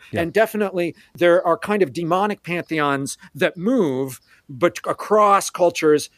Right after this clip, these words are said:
Speaker 2: that are, even when Europe is defining itself in terms of Christendom, there, it's, it's sometimes importing demons from India. And even when the Islamic world is functioning as an intermediary, sometimes things get transmitted all the way to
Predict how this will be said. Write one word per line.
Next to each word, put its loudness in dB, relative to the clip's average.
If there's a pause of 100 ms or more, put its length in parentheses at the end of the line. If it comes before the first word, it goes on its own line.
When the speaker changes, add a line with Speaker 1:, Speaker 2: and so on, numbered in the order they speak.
(140)
Speaker 2:
that 0
are, 2
even -2
when -2
Europe 2
is -4
defining -4
itself -4
in -8
terms -8
of -6
Christendom, 0 (240)
there, 2
it's, -4
it's -8
sometimes -4
importing 0
demons -2
from -8
India. 2 (220)
And -8
even 0
when 0
the 0
Islamic 0 (120)
world 2
is -2
functioning -6
as -2
an -8
intermediary, 0
sometimes -4 (260)
things -2
get 0
transmitted -2
all 4
the 2
way 2
to 0